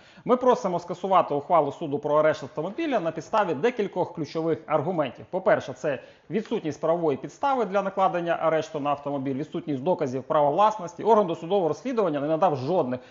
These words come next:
документів, що підтверджують право власності недопотерпілого на автомобіль, такі як договір купівлі-продажу або розписка про продо-, е, про передачу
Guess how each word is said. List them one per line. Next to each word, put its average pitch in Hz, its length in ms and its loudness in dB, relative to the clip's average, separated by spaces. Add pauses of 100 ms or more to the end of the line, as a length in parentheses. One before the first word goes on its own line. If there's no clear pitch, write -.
(160)
документів, 170 540 -2
що 160 160 -2
підтверджують 147 580 -2
право 147 240 4
власності 170 680 -4 (500)
недопотерпілого 190 1000 2
на 202 100 0
автомобіль, 165 640 0
такі 170 340 -4
як 131 140 0
договір 160 360 4
купівлі-продажу 175 920 -2
або 156 420 4
розписка - 540 -6
про 156 180 0
продо-, 180 600 0
е, 131 40 0
про 160 200 2
передачу 180 440 2